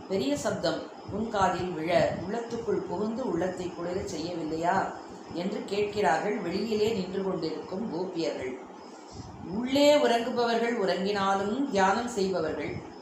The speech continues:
வெளியே இருந்து அழைப்பவர்கள் பக்தி யோகத்திலிருந்து பாடி பேசி வழிபட்டு இறைவனை அடைய என்பவர்கள்.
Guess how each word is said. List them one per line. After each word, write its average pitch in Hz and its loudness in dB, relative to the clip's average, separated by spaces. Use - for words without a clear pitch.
வெளியே 254 2
இருந்து 254 2
அழைப்பவர்கள் 214 4
பக்தி - -2
யோகத்திலிருந்து 220 -2
பாடி 202 2
பேசி 208 2
வழிபட்டு 240 4
இறைவனை 233 4
அடைய 196 4
என்பவர்கள். 156 2